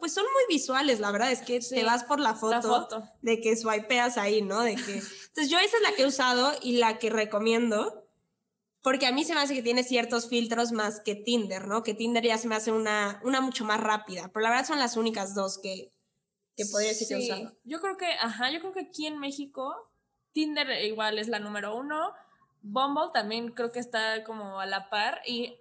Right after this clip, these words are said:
Speaker 2: yo el otro día leí la historia de por qué Bumble es como que un poco más inclinado a lo femenino. Supuestamente leí que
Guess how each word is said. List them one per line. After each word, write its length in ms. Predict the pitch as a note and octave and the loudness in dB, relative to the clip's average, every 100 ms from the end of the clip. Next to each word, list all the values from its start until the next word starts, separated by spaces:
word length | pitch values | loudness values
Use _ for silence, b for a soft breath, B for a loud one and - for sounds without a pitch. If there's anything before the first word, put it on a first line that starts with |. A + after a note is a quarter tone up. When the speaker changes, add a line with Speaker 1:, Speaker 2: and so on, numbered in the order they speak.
| G#3 | -12
Speaker 2:
yo 340 | A#3+ C4+ C#4 | -2 0 2
el 140 | - C4 | 0 -2
otro 260 | C4 C#4 | -2 -2
día 160 | C4 B3 | 0 2
leí 300 | B3 A3 A#3 | 2 0 0
la 160 | B3 B3+ | 0 -2
historia 560 | B3 - D4+ A#3 G#3 | -4 -4 -2 0 -2
de 120 | G#3+ | -4
por 240 | G#3 G3+ G3+ | -6 -10 -6
qué 160 | G#3+ | -4
Bumble 400 | G#3 G#3 G#3 G3+ | -4 -4 -4 -4
es 100 | G#3 | -6
como 260 | A3 G3+ G3+ | -8 -12 -12
que 100 | G3+ | -10
un 100 | G3+ | -10
poco 180 | G#3+ G#3+ | -10 -8
más 220 | G3+ G#3 | -8 -6
inclinado 520 | A3+ G#3+ F#3+ F#3+ F#3+ | -8 -8 -10 -8 -6
a 40 | G#3 | -6
lo 120 | G3+ | -8
femenino. 640 | G3 G3 A3 A#3+ G3+ G#3+ | -10 -10 -8 -8 -8 -8
Supuestamente 880 | B3+ A#3 C4+ C#4 G4 C4 A#3 G#3+ - _ _ _ _ _ _ _ _ | -8 -4 -4 -2 -4 -4 -4 -6 -8 _ _ _ _ _ _ _ _
leí 400 | A#3 A3+ A#3+ A#3+ | -4 -2 -2 -4
que 760 | B3+ B3 A#3 G#3 G3+ G3+ - | -4 0 0 0 -2 -6 -10